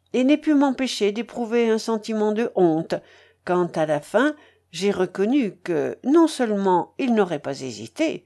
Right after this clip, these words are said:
mais qu'il n'aurait même pas compris la possibilité d'une hésitation.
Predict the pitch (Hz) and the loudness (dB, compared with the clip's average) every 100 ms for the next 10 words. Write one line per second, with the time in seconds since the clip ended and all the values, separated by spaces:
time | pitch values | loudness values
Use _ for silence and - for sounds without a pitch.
0 | _ _ _ 180 240 247 262 240 196 170 | _ _ _ -2 -2 0 0 0 0 -2
1 | 202 311 254 285 269 - 269 254 - 370 | 0 0 0 0 -2 -2 -2 -2 -2 0
2 | 165 160 156 180 160 151 156 160 139 143 | 0 0 -8 -6 -6 -6 -4 -4 -2 -2
3 | 143 143 143 127 139 - 127 | -4 -4 -6 -6 -8 -8 -12